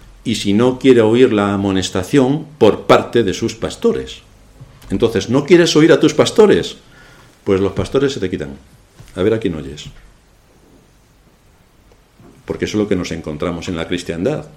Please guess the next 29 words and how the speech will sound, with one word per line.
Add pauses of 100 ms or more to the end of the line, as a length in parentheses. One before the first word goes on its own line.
(120)
El
pueblo
evangélico (320)
no
ha
querido
oír
la
palabra
de
Dios. (400)
Nuestros
maestros (100)
antepasados,
los
puritanos,
nos
enseñan
absolutamente
todo
lo
que
tiene
que
ver
con
las
grandes
doctrinas.